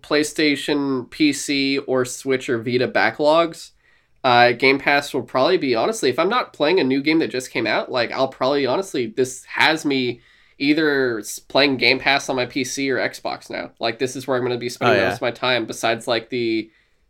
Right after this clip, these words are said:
Speaker 1: like, probably, like, specifically, like, the multiplayer games, I'm still probably gonna stick to PlayStation, like, you know, Destiny and Call of Duty and Red Dead and stuff, but, like, otherwise, I'll probably be on Xbox playing, like, this other stuff. 'Cause now, like,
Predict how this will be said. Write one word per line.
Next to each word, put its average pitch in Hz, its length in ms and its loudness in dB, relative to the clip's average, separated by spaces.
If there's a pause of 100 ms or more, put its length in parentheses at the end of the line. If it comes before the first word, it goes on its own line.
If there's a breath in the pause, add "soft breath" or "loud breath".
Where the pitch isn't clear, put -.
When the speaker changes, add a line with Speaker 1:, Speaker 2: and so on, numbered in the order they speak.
Speaker 1:
like, - 180 -2
probably, 151 220 6
like, 113 220 0 (340)
specifically, 147 580 -2
like, 123 160 2
the 131 60 -4
multiplayer 131 380 0
games, 123 200 -2
I'm 117 80 -8
still 127 180 -8
probably 113 180 -2
gonna 110 100 -8
stick - 160 -18
to - 80 -20
PlayStation, 120 500 -6
like, - 220 -8 (200)
you 120 100 -4
know, 95 180 -6 (160)
Destiny 117 460 -2
and 104 280 -4
Call 113 180 -2
of 107 60 -8
Duty 113 220 0
and 107 100 -4
Red 113 160 -4
Dead 110 160 -4
and 104 120 -6
stuff, 107 340 -8
but, 110 100 -10
like, 98 320 -6 (260 soft breath)
otherwise, 120 500 2
I'll 110 100 -2
probably 117 260 0
be 120 220 -4
on 104 380 -2
Xbox 113 460 -4
playing, 110 160 -4
like, 101 140 -6
this 107 140 -8
other 131 180 -4
stuff. - 340 -14 (300)
'Cause 143 140 0
now, 180 160 8
like, 139 300 4